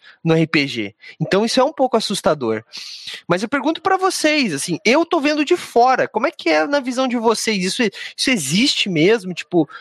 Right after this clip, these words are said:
vocês já sofreram algum preconceito em alguma mesa? Ou já foram chamados pra alguma mesa por causa que queriam que a mesa fosse mais diversa? Que também isso acontece. Isso não,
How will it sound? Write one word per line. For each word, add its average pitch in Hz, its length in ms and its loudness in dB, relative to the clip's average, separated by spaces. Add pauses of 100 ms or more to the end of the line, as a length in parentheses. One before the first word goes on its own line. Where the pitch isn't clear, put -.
(140)
vocês 202 200 -2
já 226 80 0
sofreram 196 280 0
algum 185 120 -2
preconceito 165 760 -2
em 147 200 0
alguma 151 280 0
mesa? 160 880 2 (220)
Ou 208 420 2
já 180 500 2 (120)
foram 240 220 0
chamados 240 560 0
pra 233 140 2
alguma 208 280 0
mesa 202 420 0 (260)
por 196 120 -4
causa 220 300 2 (260)
que 208 120 -4
queriam 208 440 0
que 233 100 0
a 196 60 2
mesa 185 240 -2
fosse - 280 -2
mais 160 200 0
diversa? 156 800 0
Que - 100 -20
também 214 240 0
isso 226 140 -2
acontece. 233 680 -4
Isso 160 200 -10
não, 196 100 -2